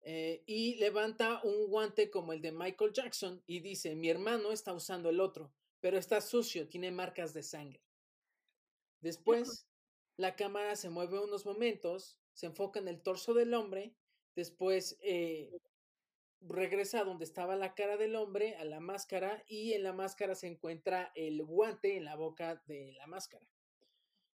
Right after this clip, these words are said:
Eh, empieza a gritar: "Vienen por mí",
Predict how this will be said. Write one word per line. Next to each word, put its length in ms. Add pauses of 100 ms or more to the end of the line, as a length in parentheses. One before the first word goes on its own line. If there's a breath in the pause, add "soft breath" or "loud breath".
(180)
Eh, 520
empieza 360
a 40
gritar: 460
"Vienen 480
por 180
mí", 280